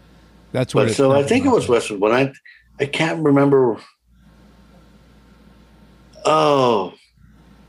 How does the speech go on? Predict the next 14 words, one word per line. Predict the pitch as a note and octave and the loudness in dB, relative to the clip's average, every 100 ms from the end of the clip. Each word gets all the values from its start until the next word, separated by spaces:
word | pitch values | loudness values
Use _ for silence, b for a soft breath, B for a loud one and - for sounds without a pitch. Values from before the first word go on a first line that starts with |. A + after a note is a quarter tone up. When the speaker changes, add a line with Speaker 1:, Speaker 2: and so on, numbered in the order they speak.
| _ | _
Speaker 2:
well, | A#2+ C#3 | 0 2
I | D#3 | 2
can't | C#3+ E3 B2+ | 0 0 0
remember | B2 A#2+ G2+ G#2 | 0 0 0 2
lunch | B2 A2 - | 0 0 -2
yesterday, | F2+ D#2+ - E2+ F2+ | -2 -4 -4 -2 0
but | F#2+ - B B B _ | 0 -2 B B B _
I | A2 | -6
can't | G#2+ D3 C#3+ | -4 0 2
remember | C#3+ C3+ A#2+ | 2 2 0
why | - - G#2 A2 A#2+ C3+ C#3+ D3 D3+ C#3 - _ _ _ b b b b b _ - | -2 -2 0 2 2 2 2 2 0 -6 -14 _ _ _ b b b b b _ 0
we | C3+ | 2
had | C3 C#3+ D3+ D3 | 2 2 0 0
that. | D#3+ F3+ F3+ - | 0 2 0 -4